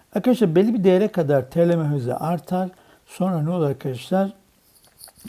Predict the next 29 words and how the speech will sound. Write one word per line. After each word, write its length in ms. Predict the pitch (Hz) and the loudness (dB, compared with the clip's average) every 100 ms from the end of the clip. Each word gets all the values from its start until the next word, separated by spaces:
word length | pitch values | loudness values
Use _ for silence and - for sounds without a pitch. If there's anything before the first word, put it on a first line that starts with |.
| - | -4
E, 200 | 135 123 | -2 -2
stomalar 460 | 123 - 160 147 131 | -4 -2 -2 -2 -4
kapanacağı 520 | 139 151 147 143 170 | -6 -4 -4 -2 -4
için 180 | - 120 | -4 -8
fazla 280 | - 139 151 | -6 -4 -4
su 180 | - | -8
kaybediliyor 560 | - 120 123 123 170 220 | -8 -4 -4 -4 -4 -2
ya. 240 | 110 98 - - _ _ - | -2 -6 -12 -20 _ _ -8
Bitki 220 | 147 - | -8 -8
stomaları 460 | - - 143 139 123 | -10 -4 -2 -2 -4
kapatarak 680 | 139 139 143 139 127 127 156 | -6 -6 -4 -4 -4 -6 -6
ne 60 | |
yapar? 380 | 139 120 135 135 135 - _ _ _ - | -8 -6 -8 -8 -10 -20 _ _ _ -8
E, 260 | 123 117 120 | -6 -4 -4
kaybettiği 520 | - 143 131 127 127 | -2 0 0 -2 -8
suyu 200 | - 180 | -6 -4
azaltmaya 440 | 135 127 123 - 123 | -2 -4 -4 -8 -8
çalışır. 640 | - 110 - - 180 175 _ _ _ - | -8 -10 -8 -6 -6 -8 _ _ _ 0
E, 40 | |
optimum 460 | 220 220 269 262 165 | 0 0 0 2 4
diyor 140 | 143 | 4
arkadaşlar. 420 | 127 147 143 185 208 | 4 2 0 -2 -4
Optimum 340 | 196 - 208 | -4 -2 -2
ne 100 | 190 | 0
demek? 260 | 147 190 185 | -2 -4 -6
Şu 340 | - - 151 | -16 -10 2
değerden 340 | 156 151 156 120 | 2 2 0 -4
bahsediyor. 680 | 117 - 120 123 151 190 190 _ _ _ | -4 -6 -8 -4 0 -2 -4 _ _ _
Yani 160 | 143 | -8